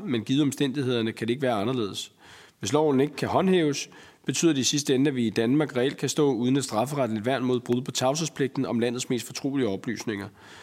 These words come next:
Hvis den retstilstand skal ændres, vil det kræve en lovændring, hvilket i givet fald er op til lovgiver at beslutte." Altså, der er ikke nogen henvisning til, øh, hverken de, øh, konkrete tiltaler, øh, konkrete personer, men mere til den omstændighed,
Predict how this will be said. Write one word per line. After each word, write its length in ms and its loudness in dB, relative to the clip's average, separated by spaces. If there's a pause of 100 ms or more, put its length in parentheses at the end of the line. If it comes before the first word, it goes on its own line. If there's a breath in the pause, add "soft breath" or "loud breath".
(380 loud breath)
Hvis 120 -6
den 160 4
retstilstand 540 0
skal 140 0
ændres, 360 2
vil 60 -2
det 80 -6
kræve 160 0
en 60 2
lovændring, 480 2
hvilket 240 0
i 40 2
givet 260 0
fald 200 -2
er 40 -2
op 140 -4
til 100 -4
lovgiver 500 -2
at 100 -6
beslutte." 420 -6 (640 loud breath)
Altså, 140 0
der 40 4
er 20 -2
ikke 120 -2
nogen 140 6
henvisning 680 0 (400 loud breath)
til, 380 2 (540 loud breath)
øh, 300 4
hverken 520 4
de, 280 2
øh, 380 0
konkrete 500 -2
tiltaler, 800 0 (240)
øh, 320 0
konkrete 440 -4
personer, 560 0 (480 loud breath)
men 240 4
mere 240 6
til 200 -2
den 140 2
omstændighed, 800 2